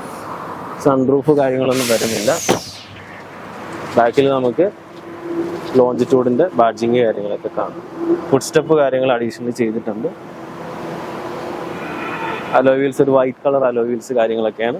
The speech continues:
വന്നേക്കുന്നത്. പിന്നെ ഫ്രണ്ട് ഗ്രില്ല് കാര്യങ്ങളൊക്കെ നമുക്കറിയാം, പ്രീ ഫേസ് ലിഫ്റ്റ് ആണ്, ഫേസ് ലിഫ്റ്റ് അല്ല. അപ്പോൾ ഇതിൻ്റെ ആസ്കിംഗ് പ്രൈസ് വന്നിട്ട് നയൻ ലാക്ക് ആണ്, നയൻ പോയിന്റ് ഫൈവ് ലാക്ക് ആണ് quote ചെയ്തിരിക്കുന്നത്. ഇതിലും നയൻ ലാക്കിൽ നമുക്ക് below നമുക്ക് മാക്സിമം ബാർഗൈൻ ചെയ്തിട്ട്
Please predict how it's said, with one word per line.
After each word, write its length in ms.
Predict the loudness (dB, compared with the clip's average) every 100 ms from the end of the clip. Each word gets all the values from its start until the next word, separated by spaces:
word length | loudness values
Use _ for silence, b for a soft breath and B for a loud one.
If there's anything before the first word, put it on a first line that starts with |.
| -4
വന്നേക്കുന്നത്. 540 | -2 0 0 0 0 -2 -6 -18 -18 -16 -14 -12 0
പിന്നെ 160 | 2
ഫ്രണ്ട് 300 | 4 2 4
ഗ്രില്ല് 280 | 2 2 4
കാര്യങ്ങളൊക്കെ 480 | 2 2 -2 -4 -4
നമുക്കറിയാം, 500 | -4 -2 0 0 -2 -2
പ്രീ 140 | 0 2
ഫേസ് 240 | 2 0 -2
ലിഫ്റ്റ് 200 | -4 0
ആണ്, 140 | 0 -4 -6 0
ഫേസ് 220 | 2 2
ലിഫ്റ്റ് 180 | -2 0
അല്ല. 140 | 0 0 -2 -10 -20 -20 -18 -18 -16 -14 -12 -12 -10 -10 -10 -10 -10 -10 -10 -10 -8 -8 -6 -6 -6 -6 -6 -6 -6 -8 -8 -6 -8 -8 -10 -6 2
അപ്പോൾ 120 | 4
ഇതിൻ്റെ 180 | 4 2
ആസ്കിംഗ് 400 | 2 0 2 2
പ്രൈസ് 220 | 2 2
വന്നിട്ട് 380 | 0 -2 -2 0
നയൻ 300 | 0 0 0 0
ലാക്ക് 220 | 0 -4
ആണ്, 180 | -4 -2
നയൻ 220 | -4 -2 -2
പോയിന്റ് 180 | 0 2
ഫൈവ് 160 | 2
ലാക്ക് 180 | 2 0
ആണ് 100 | -2 0
quote 140 | 0
ചെയ്തിരിക്കുന്നത്. 520 | 2 2 2 0 -2 -2
ഇതിലും 320 | 0 2 2 2
നയൻ 200 | 2 2
ലാക്കിൽ 260 | 2 2 0 0
നമുക്ക് 200 | -2 -2
below 180 | 0 2 0
നമുക്ക് 220 | -4 -10 -12 -2
മാക്സിമം 360 | -2 -2 -2 2
ബാർഗൈൻ 360 | 2 2 -2 -2
ചെയ്തിട്ട് 300 | -2 0